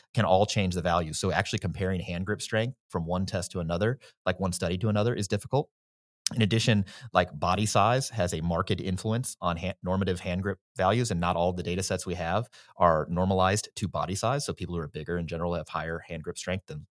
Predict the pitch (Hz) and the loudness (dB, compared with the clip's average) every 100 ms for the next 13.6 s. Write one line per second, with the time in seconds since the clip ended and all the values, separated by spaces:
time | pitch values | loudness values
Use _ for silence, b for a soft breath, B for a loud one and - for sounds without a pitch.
0 | 82 76 87 - _ - 87 85 80 92 | -10 -6 -6 -8 _ -6 -2 -2 0 2
1 | 104 120 - - B B _ _ 107 95 | 2 2 -2 -10 B B _ _ 2 6
2 | 95 101 98 95 90 90 92 90 85 90 | 8 8 6 2 2 0 2 0 -2 -2
3 | 82 92 92 82 82 - - 80 78 110 | 0 2 2 2 0 -2 -6 -2 0 0
4 | - B B B 110 117 117 110 - 110 | -2 B B B 6 8 8 6 6 4
5 | - 113 104 - 110 - 123 107 - 104 | 6 4 2 0 -2 -2 0 0 4 4
6 | 101 87 - _ _ - 98 87 92 104 | 4 -2 -4 _ _ 0 2 2 4 4
7 | - 123 101 98 101 92 - 107 117 117 | 4 2 2 0 -2 -4 -2 0 2 0
8 | - - 104 92 76 85 - _ _ - | -2 -6 -2 -2 -4 -10 -14 _ _ -8
9 | 85 98 - 98 90 90 95 90 87 80 | -6 -4 0 0 0 -4 -2 -2 -4 -10
10 | 90 - B B B 208 127 151 110 98 | -10 -12 B B B 4 6 6 4 2
11 | - 95 - - 90 82 - 98 98 92 | 4 2 2 2 4 4 0 -2 -2 -2
12 | 82 80 _ - 92 78 - 76 - 95 | -2 -6 _ -10 -8 -8 -10 -12 -2 4
13 | 92 85 71 - - | 4 2 -6 -6 -8